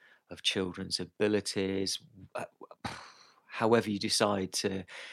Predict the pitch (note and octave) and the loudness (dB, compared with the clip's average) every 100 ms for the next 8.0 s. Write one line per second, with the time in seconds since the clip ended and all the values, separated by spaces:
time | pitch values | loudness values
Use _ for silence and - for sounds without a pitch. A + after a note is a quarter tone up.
0 | - F#2+ - - A2+ G#2+ G#2+ G#2+ G2+ F#2 | -10 0 2 4 6 6 6 4 0 -2
1 | G#2+ A2 G#2+ G#2+ A2 A2 G#2+ G#2 G2+ G2+ | -4 -2 2 6 6 6 4 0 0 -4
2 | - - - D#2+ - G#2 G2+ - G2+ F#2+ | -8 -8 -8 -4 -2 -2 -2 -4 -6 -2
3 | G2+ G2+ G2 G#2 G2+ G2 G2 F#2+ G2+ F#2+ | -2 0 0 -2 -4 -4 -4 -6 -6 -8
4 | G#2+ - A2 A2 - - - A#2 D#3 G3 | -6 2 2 2 -2 -16 -2 0 4 4
5 | - D3+ D#3 C3 A#2+ A#2+ A2+ A#2 A2+ G2+ | 4 2 2 2 -2 -2 0 0 0 -2
6 | G#2 G2 - B2 E3 - G#2+ F2+ F2+ - | -2 -4 -2 -4 -4 -6 -6 -6 -8 -8
7 | G2 G2+ A#2 G#2 - F#2+ - - D3 | -6 0 2 0 -4 -8 -4 2 2